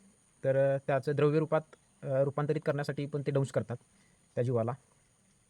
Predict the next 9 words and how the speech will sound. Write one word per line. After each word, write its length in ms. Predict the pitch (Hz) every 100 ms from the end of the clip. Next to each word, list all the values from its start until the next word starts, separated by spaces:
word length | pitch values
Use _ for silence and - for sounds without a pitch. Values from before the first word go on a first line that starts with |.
| _ _ _ _ _ -
म्हणजे 220 | 123 131
पचनक्रिया 480 | 127 135 135 131 131
करण्यासाठी 520 | 131 127 131 131 131 -
पण 100 | 123
त्या 100 | 123
डंकाचा 300 | 127 120 127
वापर 240 | 127 123
ते 100 | 117
करतात. 260 | 120 110 113